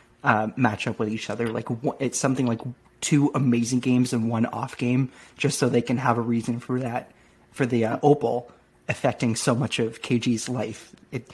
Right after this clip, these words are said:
it, it, 'cause, like, you know, for me, I break this movie down. I try to, like, like, sometimes I'll try to break movies down into, like, one sentence. Like,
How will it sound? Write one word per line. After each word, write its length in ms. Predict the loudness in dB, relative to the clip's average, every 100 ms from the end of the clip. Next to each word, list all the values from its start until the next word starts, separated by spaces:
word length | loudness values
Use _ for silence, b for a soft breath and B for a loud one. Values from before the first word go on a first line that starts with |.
| B B B
it, 120 | -6 -6
it, 200 | -10 0
'cause, 180 | 0 4
like, 240 | 2 2
you 80 | -2
know, 200 | -2 -4 -10 2
for 100 | 6
me, 120 | 8
I 80 | 8
break 220 | 6 6
this 260 | 2 4
movie 200 | 4 4
down. 300 | 4 2 2 0
I 60 |
try 140 | 0 4
to, 60 |
like, 220 | 4 4 -4 _ _ _ _ _ B B B B
like, 180 | -14 -14 -18 _ _ _
sometimes 560 | 0 2 4 4 4 4
I'll 140 | 2
try 180 | 2 0
to 60 | 0
break 460 | -6 -2 0 2
movies 300 | 4 4 2
down 220 | 2 2
into, 140 | 2 2
like, 180 | -2 -6 -8 0
one 160 | 2
sentence. 640 | 2 -4 -2 -2 -2 -6 B B B
Like, 160 | -4